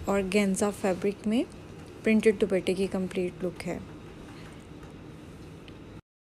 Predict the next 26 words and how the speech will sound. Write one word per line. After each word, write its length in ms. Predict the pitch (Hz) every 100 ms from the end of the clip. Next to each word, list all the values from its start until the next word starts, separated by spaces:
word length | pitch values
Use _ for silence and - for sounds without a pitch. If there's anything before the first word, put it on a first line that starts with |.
| _ _ _ - - - - -
Minahil 560 | 233 240 226 226 254
जी 140 | 240 254
brand 400 | 233 208 214 226
का, 440 | 233 220 220 226 - - -
original 840 | 220 208 226 226 - 233 247 247 240
brand 440 | 196 202 196 202
का 120 | 202
आर्टिकल 680 | 202 - 190 190 202 214 208
दिखा 360 | 208 208 180
रही 180 | 180 190
हूँ। 140 | 220 240
Color 400 | - 214 226 226
इसमें 280 | 226 240
total 380 | 226 202 196 220
three 340 | 220 - 208 220
हैं। 200 | 233 220
Videos 560 | 202 196 196 220 214
आपको 340 | 180 175 - 208
वन 380 | 190 185 190
की 160 | 208 240
share 300 | - 226 220
कर 240 | 214 202 196
रही 100 | 208
हूँ 160 | 220 220
क्योंकि 240 | 220 226
बाकी 440 | 202 196 196 226